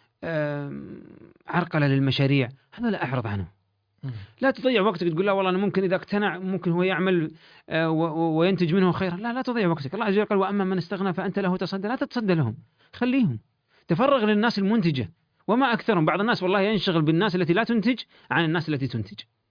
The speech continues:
Speaker 1: يجلس سنوات معهم، يحاول يمكن يوم من الأيام ينتجون، مع أن الذي، الذي يأتيه جاهزاً مهيئاً للزراعة يعرض عنه. أنا لما قرأت سورة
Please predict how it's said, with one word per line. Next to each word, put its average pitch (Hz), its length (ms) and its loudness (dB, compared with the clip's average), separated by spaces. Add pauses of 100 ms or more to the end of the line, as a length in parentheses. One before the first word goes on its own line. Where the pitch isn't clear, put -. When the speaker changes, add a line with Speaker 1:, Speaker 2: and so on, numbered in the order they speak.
(320)
Speaker 1:
يجلس 196 300 2
سنوات 208 360 2
معهم، 127 380 -2
يحاول 214 520 -2
يمكن 190 280 -4
يوم 202 140 0
من 190 60 0
الأيام 185 380 0
ينتجون، 131 360 -2 (420)
مع 175 160 2
أن 269 100 0
الذي، 220 340 -2
الذي 214 240 0
يأتيه 214 340 0
جاهزاً 196 640 2 (320)
مهيئاً 208 560 4
للزراعة 202 500 2
يعرض 143 280 2
عنه. 95 160 -4 (1300)
أنا 202 100 -2
لما 170 220 0
قرأت 135 280 -10
سورة 160 200 -10